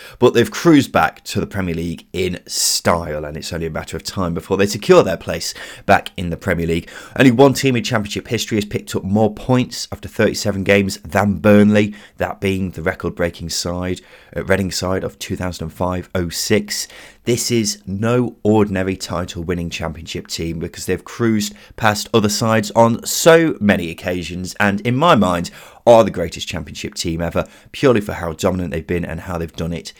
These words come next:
in such style. They're unbeaten in the league since November. They've only failed to win one game at Turf Moor in all competitions since the start of October, and they're simply too strong for Sunderland. Burnley could have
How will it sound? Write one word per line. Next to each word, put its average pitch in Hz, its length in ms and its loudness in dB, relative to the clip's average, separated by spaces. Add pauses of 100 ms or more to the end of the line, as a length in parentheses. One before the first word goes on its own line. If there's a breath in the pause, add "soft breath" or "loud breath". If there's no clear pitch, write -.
(260 soft breath)
in 82 140 -6
such - 320 -8
style. 71 520 -6 (220)
They're 92 140 -2
unbeaten 95 500 -2
in 87 140 -6
the 85 60 -4
league 87 280 -4
since - 320 -10
November. 107 540 4 (480 loud breath)
They've - 100 -14
only 87 180 -2
failed 80 280 -8
to 92 100 -12
win 85 280 -4
one 117 200 4
game 98 260 2
at - 140 -8
Turf 85 320 -2
Moor 87 220 -2
in 87 180 -8
all - 220 6
competitions - 840 -6
since - 280 -12
the - 100 -16
start 87 340 -6
of 82 80 -6
October, 120 560 2 (460 loud breath)
and 107 160 4 (120)
they're 110 140 0
simply 139 580 0
too - 380 0
strong 90 540 -2 (300 soft breath)
for 85 460 -4
Sunderland. 76 720 -6
Burnley 101 280 2
could 90 180 -6
have 87 260 -4